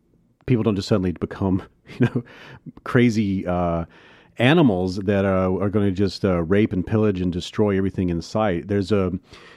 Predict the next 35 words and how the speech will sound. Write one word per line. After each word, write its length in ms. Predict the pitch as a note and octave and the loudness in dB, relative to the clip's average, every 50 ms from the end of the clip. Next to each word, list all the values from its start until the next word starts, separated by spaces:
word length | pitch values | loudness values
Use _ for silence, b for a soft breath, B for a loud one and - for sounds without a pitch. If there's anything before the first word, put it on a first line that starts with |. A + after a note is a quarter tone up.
| B B | B B
you 160 | - A2+ A#2 | 0 2 2
write 320 | A#2 A#2+ A2+ B2+ C3 C3+ B2+ | 2 0 2 2 2 4 4
a 40 | |
lot 120 | A#2+ A#2+ A#2+ | 4 2 2
about 160 | A2+ G#2+ F#2 | 2 0 0
how 240 | F2 A2+ G#2 G#2 G2 | 0 0 0 0 0
that, 300 | F2+ G2 F#2+ F#2 F2+ F2+ | -2 -2 -2 -2 -2 -2
uh, 140 | F#2 F2 - - | -4 -4 -2 0
even 220 | C3+ C3+ B2+ B2+ | 0 2 4 4
in 160 | A#2+ G#2+ G2+ | 2 2 2
riots, 680 | G2+ G2 G2 A2 G#2+ G#2 G2 - - - - - - _ _ - | 2 2 2 2 2 0 -2 -4 -6 -12 -18 -18 -20 _ _ -8
the 140 | A2+ G2+ | -6 -4
behavior 640 | F#2 G#2 D2 - A#2+ A#2 G#2 A2 G#2 G2+ D#2 D#2+ C#2 | -2 -2 0 2 2 2 2 2 -2 -2 -4 -6 -10
seems 320 | - - - A#2+ A2+ A2 - | -6 -2 0 2 2 2 0
to 80 | F#2+ | 0
be 100 | F#2+ G#2 F#2+ | -2 -2 0
directed 640 | E2+ G2+ F#2 F2 G#2 A#2+ - - - - C#2 C2 | 0 0 2 2 2 0 0 -2 -6 -6 -6 -6
and 180 | E2+ F2+ F2+ - | -6 -6 -6 0
purposeful. 640 | - C3+ C3 - G2+ - - - D2+ B1+ C2 C#2+ | 0 0 2 2 -2 -8 -8 -12 -14 -14 -10 -10
It's 160 | F2 E2 - - | -10 -8 -4 -2
not, 300 | G#2+ G2+ F#2+ F#2 E2+ - | -2 0 0 -2 -2 -4
uh, 280 | G2+ F#2+ F2+ F2 E2+ E2+ | -4 -4 -2 -2 -4 -2
there 220 | E2+ F#2+ G2+ F#2+ | 0 0 0 0
seems 240 | F#2 - B2 A#2 G2+ | 0 0 0 0 0
to 80 | F#2+ G2+ | 0 0
be 160 | G2+ G2+ F#2 | 0 0 2
a, 160 | F#2 F2+ F#2 | 2 0 -2
there's 300 | - - G#2 G2+ G2+ G2 | -2 -2 -2 0 0 2
always 340 | A#2+ A#2+ A#2 A2 G#2+ G#2 - | 2 4 4 4 2 0 -2
sort 260 | - - A#2 A2 G2+ | -2 -2 0 2 2
of 180 | G2 G2 F2+ F2+ | 2 0 0 0
a, 220 | F#2 F2 F2 E2 B B B B B - | 0 0 0 -2 B B B B B -6
a 80 | G#2+ | -6
goal, 760 | G2 F2+ F2+ B2+ A#2+ B2 C3 A#2+ G#2 F#2+ F#2 F#2 F2+ - - - _ _ _ _ _ _ _ _ _ - | -6 0 4 4 6 6 6 4 2 2 0 -2 -4 -6 -12 -20 _ _ _ _ _ _ _ _ _ -4
um, 580 | G2 F#2 F2+ F2 E2+ E2+ E2 E2 E2+ E2+ E2+ | -2 -2 0 0 0 -2 -2 -2 -4 -6 -6